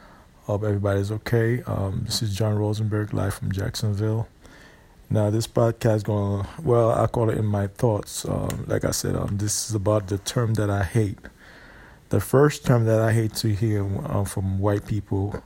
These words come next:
or, or other nation calling us African American. Well, African American, that term was quoted back in nineteen eighty-five by J-,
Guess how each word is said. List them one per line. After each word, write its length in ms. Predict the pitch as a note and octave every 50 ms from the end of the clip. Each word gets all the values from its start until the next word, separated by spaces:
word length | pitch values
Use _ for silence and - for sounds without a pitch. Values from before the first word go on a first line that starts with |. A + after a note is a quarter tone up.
| - - - -
or, 360 | - G2+ F#2+ F#2 F#2+ F#2+ -
or 480 | - - G3+ F#3 F2+ F2+ G2 - - - - -
other 260 | - A2 G#2+ G#2 G#2+
nation 400 | G2+ G2+ G2 G2 G2+ - - G#2+
calling 340 | G2 - G#2 G2 F#2+ G2 F#2+
us 340 | - F#2+ G2 - - - - - - -
African 460 | G#2+ G#2 G2+ - - G#2+ - G#2 G2
American. 600 | F#2+ F#2+ G#2 G#2 G#2 A#2 - - - - A2+ A2+ - - - -
Well, 320 | - G#2 G2+ G2+ G2+ G2+ - - - - - - - - - - - - - - - _ - - - - - - - - - - - - - - - - - -
African 420 | G#2 G#2 G#2 - - A#2 B2 B2
American, 480 | A#2 A#2 A#2+ B2+ B2+ C3 - - A#2 A2+
that 240 | A#2 A#2+ B2+ B2 -
term 300 | - B2+ A#2+ A2+ A2 A2
was 320 | G#2+ G#2+ G#2+ G#2+ G#2 -
quoted 480 | - - - A#2+ A2+ G#2+ G#2+ G#2+ G2 G2
back 200 | G#2+ G#2+ G#2+ -
in 140 | G#2 G2
nineteen 320 | G2+ G2+ G#2 G2+ - A2+ G#2+
eighty-five 680 | G#2+ G2+ G2+ G2 - - - G#2 G2+ G2+ G2+ G2 F#2 F2+
by 200 | G2+ G2+ G2+ G2+
J-, 280 | F#2+ G2 A2 G#2 G#2+